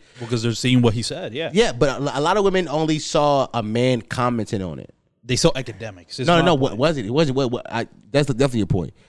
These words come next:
Speaker 1: Yeah.
Speaker 2: But, like,
Speaker 1: But you're
Speaker 2: I'm
Speaker 1: saying it didn't, like, any man that would have said
Speaker 2: any
Speaker 1: this.
Speaker 2: man.
Speaker 1: Okay.
Speaker 2: Like, name,
Speaker 1: Okay.
Speaker 2: like,
Speaker 1: Okay.
Speaker 2: n-, name a man in women love. Who's a man in women love? It used to be Drake, but who's a man in women love?
Speaker 1: Uh,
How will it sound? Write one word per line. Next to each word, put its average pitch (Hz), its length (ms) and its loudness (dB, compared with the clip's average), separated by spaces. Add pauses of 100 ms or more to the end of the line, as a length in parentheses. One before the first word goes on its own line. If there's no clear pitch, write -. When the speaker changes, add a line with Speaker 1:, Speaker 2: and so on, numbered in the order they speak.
(100)
Speaker 1:
Yeah. 110 160 -4
Speaker 2:
But, 135 120 6
like, 123 200 0
Speaker 1:
But - 80 -8
you're 143 80 2
Speaker 2:
I'm 165 40 2
Speaker 1:
saying 165 220 -2
it 143 80 -6
didn't, 131 360 -6
like, 123 220 -2
any 143 200 -2
man 143 240 -4
that 131 80 -6
would 139 120 -4
have 117 80 -4
said 170 100 0
Speaker 2:
any 202 200 6
Speaker 1:
this. 165 60 4
Speaker 2:
man. 110 300 -2
Speaker 1:
Okay. 139 340 -10 (120)
Speaker 2:
Like, 131 300 -2 (280)
name, 175 280 -2
Speaker 1:
Okay. 156 200 -4 (100)
Speaker 2:
like, 139 220 0
Speaker 1:
Okay. 139 200 -4
Speaker 2:
n-, 127 60 -8
name 208 200 2
a 208 40 0
man 196 180 2
in 160 60 4
women 156 240 2
love. 131 280 2
Who's 175 120 6
a 190 60 4
man 165 140 0
in 143 60 0
women 127 200 2
love? 104 160 -4
It 120 140 -8
used 160 200 -6
to 135 60 -12
be 113 80 -10
Drake, 127 320 -2
but 113 80 -6
who's 165 160 6
a 160 40 4
man 156 160 4
in 139 60 2
women 131 220 0
love? 98 400 -4
Speaker 1:
Uh, 104 400 -8